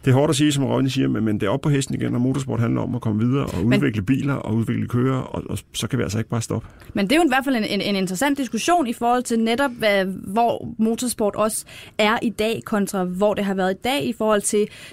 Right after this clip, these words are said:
Speaker 2: netop, hvad vi ser af, af den her type af ulykker, og der, og der kommer længere og længere imellem dem, og i forhold til, hvad, altså, moderniseringen af sporten også. Og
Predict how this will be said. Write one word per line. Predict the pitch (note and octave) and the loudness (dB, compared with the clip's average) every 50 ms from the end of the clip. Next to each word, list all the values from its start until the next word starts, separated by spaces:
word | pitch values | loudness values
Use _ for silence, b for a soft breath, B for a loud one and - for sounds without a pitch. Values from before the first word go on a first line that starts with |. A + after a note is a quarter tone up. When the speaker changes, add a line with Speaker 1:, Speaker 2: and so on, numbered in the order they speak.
| B | B
Speaker 2:
netop, | B A3 A3 A3 A#3+ A3+ | B 2 4 4 2 2
hvad | G3+ G#3+ G#3+ G#3 | 2 2 2 2
vi | G#3+ | 2
ser | - - - C#4 C4 A#3+ | 0 -2 -2 -2 -2 -2
af, | - - F#3 F#3+ F#3 F3+ - | -2 -2 0 0 0 0 0
af | F#3 F3 | 0 0
den | G#3 G3+ | 2 2
her | G#3+ G#3 | 2 2
type | F#3+ - - A3 G#3 G#3 G3+ | 0 0 -2 0 2 2 0
af | - | 0
ulykker, | - A3 A3 A3+ A3+ G#3+ G#3 F#3+ | 0 0 0 2 2 2 2 2
og | F#3 | 2
der, | F#3+ | 0
og | F#3 - - G3 - | 0 -2 -2 -2 -2
der | G3 | -2
kommer | F#3 - A#3 G#3+ G#3+ A3 | -2 0 2 2 2 2
længere | G#3+ G#3+ G3+ G#3 G#3 G#3 | 2 2 2 2 2 2
og | G3 | 2
længere | G3 F#3+ F#3 F3+ | 2 0 0 0
imellem | F3+ F#3+ A#3 B3+ B3+ B3+ B3 A3+ | 2 2 2 2 4 4 4 4
dem, | A3 G3+ G3 F#3+ F#3 | 2 2 0 2 2
og | F#3 F3+ | 0 0
i | F3+ | 0
forhold | - G#3 G3+ G3+ G3+ | 0 0 0 0 0
til, | - G#3+ G3+ | 0 -2 -2
hvad, | F#3+ G3+ G3 F#3 - - | 0 0 0 0 -2 -4
altså, | - G3 - G3 - - | -6 -6 -6 -8 -4 -2
moderniseringen | G#3+ G#3+ A3 B3 B3+ B3+ C4 - - F4 F#4 E4+ D4+ C4+ A#3 G#3 G3 F#3+ - | 0 2 2 2 2 2 0 0 -2 -2 -2 0 0 2 2 2 0 0 -2
af | - F#3+ F#3+ | -2 -2 -4
sporten | - - G3+ G3 G#3+ A3+ B3+ A3+ | -4 -2 0 0 2 2 2 2
også. | G3 G#3+ G#3+ - - | 2 0 0 -2 -2
Og | - G3+ G3+ | -2 -2 -2